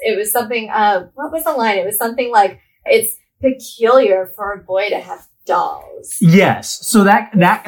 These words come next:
Speaker 2: that kind of language, like, especially if you're writing these male characters, like, this is obviously,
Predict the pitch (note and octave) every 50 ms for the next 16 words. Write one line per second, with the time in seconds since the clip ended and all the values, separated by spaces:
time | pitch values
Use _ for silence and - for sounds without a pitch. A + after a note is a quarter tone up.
0 | F#3+ D#3 F3 G3+ G#3+ G#3 B3 B3 A#3+ G#3 D#3+ C#3+ C#3+ D#3+ F3 E3+ D#3 D3 C#3+ C3
1 | B2 - - - D#3 D3 E3+ F3 - D#4 F#4+ - - B3+ C4 B3 A#3 G#3+ F#3 F#3+
2 | G3 F3 D#3+ E3+ E3+ E3+ F3+ F3 E3+ D#3+ D#3 C#3+ C#3+ C#3+ C#3 C3 C3 - C3 B2+
3 | A#2 D3 D3 D3 D3+ D3+ D#3 - - _ _ - - - G3+ E3+ F3+ F#3 G3+ G#3+
4 | F#3+ E3+ F3 F3+ E3+ F3 E3+ D3+ - D#3+ D#3 D3+ D3 C#3+ C#3 C3+